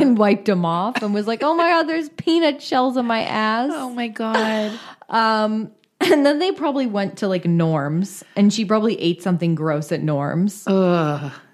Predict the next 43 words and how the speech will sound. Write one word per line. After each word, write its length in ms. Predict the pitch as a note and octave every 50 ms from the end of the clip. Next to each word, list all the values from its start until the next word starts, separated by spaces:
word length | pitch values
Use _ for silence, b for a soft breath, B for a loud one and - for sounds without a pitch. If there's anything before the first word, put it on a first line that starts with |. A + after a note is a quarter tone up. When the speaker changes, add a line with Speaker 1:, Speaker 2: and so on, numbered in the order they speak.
| _ _ _
Speaker 1:
So 160 | - - C4+
she 240 | B3+ - - C4 A#3+
also 300 | A3 A3+ A3 A3 C#4 C4+
kinda 360 | C4+ - - G#3 F#3+ F#3+ F#3+
smells 320 | F#3 - - G3 F#3+ F3 F3+
like 140 | F3+ F3
a 60 | F3+ E3
bad 420 | D3+ - F3 E3 D#3+ D#3+ D#3+ D#3
burger. 520 | D#3 D3+ D3 D3 D3 C#3 C3 B2+ G#2 B2 D#3+
Speaker 2:
I'm 100 | G#3+ G#3+
just 160 | A3+ B3 B3
thinking 220 | D#4 D4 D#4+ D#4
of 100 | D4 B3+ -
her 300 | - A3 F#3 - - - _ -
pantyless 880 | - - F3+ E3+ E3 E3+ F3 F3 E3+ D#3+ D#3 D3+ C#3+ - - - - - - - - _ -
sitting 320 | - - - F3 D#3 - D#3+
on 160 | D3+ C#3+ C#3+
all 160 | C#3+ C#3+ C#3+
those 220 | C#3 D3 C#3+ C3+ -
different 320 | - C#3 - D3 C#3 -
surfaces. 640 | - C3 C3 B2+ - E3 D#3+ - F#3 F3 F#3 F#3 F#3
Speaker 1:
Like 140 | G3 F#3 D#3+
vinyl 600 | D3+ D3 - D#3 D#3 D#3+ E3 E3+ E3 E3 D#3+ - - - -
seats. 600 | E3+ - - E3+ D3+ D#3+ F#3+ - - - - B B B B _ -
Speaker 2:
Vinyl 260 | G#3+ G#3 G3+ G3 F#3+
seats, 600 | - - - - C#3+ D3 D#3 D3+ D#3 - - - b b b -
the 100 | - F#3
Rainbow 360 | E3 E3 D#3 D3+ C#3+ D3+ D3+
Room 240 | D3+ D3+ D3+ D3+ D3+
floor. 240 | D3 - - D3+ C#3
Speaker 1:
The 80 | F3+ G3+
Rainbow 400 | - - G3+ G#3 G#3 G#3 A3 G#3+
Room 260 | A3 A3+ G#3+ G#3+ G#3
floor. 460 | - - G3 F#3+ F#3 F3+ F3+ F#3 F3+
Someone 400 | F3+ - G#3 G#3 G#3+ A3 A3+ A3
definitely 500 | F3+ G3 F3 F3 F3+ G#3 G3+ F#3+ F#3+ F#3+
saw 220 | F3+ - F3+ F3 E3+
her 140 | E3+ E3 E3
pussy 420 | - - E3+ D#3 - - D3+ D3+
at 120 | D3+ D3+
the 100 | - D#3
Rainbow 340 | D3 C#3+ B2+ D3 D3 C#3 D3
Room. 540 | D3 C#3 D3 C#3 C#3 C#3 D3 D#3 E3 D#3+